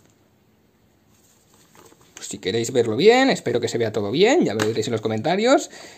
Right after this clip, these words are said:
Tenemos el juego principal por aquí, en este caso no viene Steelbook. Viene por ahí un código que ya está canjeado, obviamente. <laughs> En su día lo canjeé, hace ya años. Y por aquí, ¿qué viene? ¿Un póster? ¿Puede ser?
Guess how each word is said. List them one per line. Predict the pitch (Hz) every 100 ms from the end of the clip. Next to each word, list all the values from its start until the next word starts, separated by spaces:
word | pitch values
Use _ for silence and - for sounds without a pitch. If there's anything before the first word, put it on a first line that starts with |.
| - _
Tenemos | - 117 117 127
el |
juego | 123 123
principal | 117 120 120 139 127 - 175 151
por | - 180
aquí, | 117 113 240 277 143
en |
este | 123 131
caso | 143 131
no | 120
viene | 117
Steelbook. | 113 139 165 277 302 - - - - _ -
Viene | 143 151
por | 143 151
ahí | 143
un | 135 135
código | 170 185 226 254
que | 135
ya |
está | 123 -
canjeado, | 131 123 147 147 196 -
obviamente. | 117 120 123 117 131 156 - -
<laughs> | 190 - 180 - - - 240 285 269 240 - - - _
En | 143 120
su | 123
día | 120
lo | 120
canjeé, | 117 123 120 202 277 269 - - - - -
hace | 110 240
ya | 123 135
años. | 202 226 349 - - - - - - - -
Y | 226
por | 277
aquí, | 254 220 233
¿qué | 185
viene? | 135 101
¿Un | 117
póster? | 185 196 -
¿Puede | - 151
ser? | 240